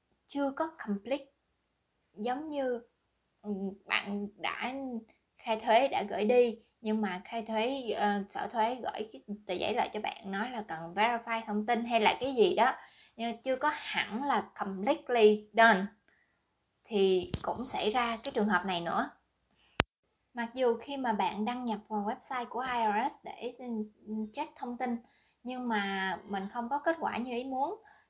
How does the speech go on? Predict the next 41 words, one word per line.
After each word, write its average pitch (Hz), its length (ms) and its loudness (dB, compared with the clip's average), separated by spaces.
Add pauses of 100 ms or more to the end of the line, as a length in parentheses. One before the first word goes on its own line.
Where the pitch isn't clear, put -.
nhưng 254 140 -8
mà 220 120 -2
các 285 200 -6
bạn 214 420 -2
không 262 280 -6
phải - 160 -4
lo. 247 340 0 (680)
Khi 277 260 -8
mà 208 500 0
I 233 80 -8
R 247 500 2
S, - 20 -8 (300)
ừ, 220 60 -10 (960)
xem 247 280 -2
tới 277 100 0
hồ 214 180 2
sơ 233 220 -6
của 247 60 -4
bạn, 214 300 0 (400)
nếu 285 120 -4
mà 285 240 2
người 196 100 -2
ta 226 240 -4 (800)
có 262 340 0 (300)
thấy 269 120 0
bạn - 240 -6
không 254 300 -2
có 247 140 0 (460)
direct 233 320 -4
deposit, 214 440 -2 (440)
thì 220 180 6
người 220 100 4
ta 240 160 0
sẽ 214 300 0
in 269 180 4
một 214 140 0
cái 269 120 -6
check 311 200 -8
giấy 254 440 0
để 208 140 4
gửi 214 240 4